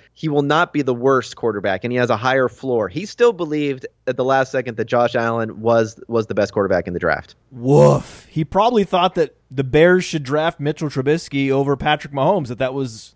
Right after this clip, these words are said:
Speaker 2: the right pick, even though we know it was the wrong pick. So many N F L draft analysts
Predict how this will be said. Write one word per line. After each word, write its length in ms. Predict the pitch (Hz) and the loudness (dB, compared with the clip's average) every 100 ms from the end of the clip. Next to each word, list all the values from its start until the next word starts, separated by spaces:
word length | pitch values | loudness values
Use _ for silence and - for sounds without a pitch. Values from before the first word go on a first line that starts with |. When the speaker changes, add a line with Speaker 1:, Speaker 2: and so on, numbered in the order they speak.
| _ | _
Speaker 2:
the 120 | 123 131 | -2 -2
right 460 | 101 120 139 135 | 0 0 0 -2
pick, 240 | 170 196 - | -4 -4 -4
even 240 | 131 127 | -8 -4
though 120 | 131 131 | -2 -2
we 160 | 131 | -2
know 220 | 127 151 | 0 0
it 60 | 135 | 2
was 160 | 131 123 | 0 -2
the 100 | 131 | -4
wrong 420 | 131 151 208 208 | -2 -2 -4 -4
pick. 400 | 151 117 - - _ | -4 -4 -6 -16 _
So 420 | - - 156 226 | -14 0 2 4
many 580 | 185 165 170 151 131 110 - - | 4 4 4 2 -2 -8 -14 0
N 180 | 143 | 2
F 140 | 170 165 | 2 2
L 160 | 160 | 0
draft 400 | 139 139 143 143 - _ | 2 2 2 2 -10 _
analysts 640 | 127 139 120 101 - - | -2 -2 -2 -6 -12 -20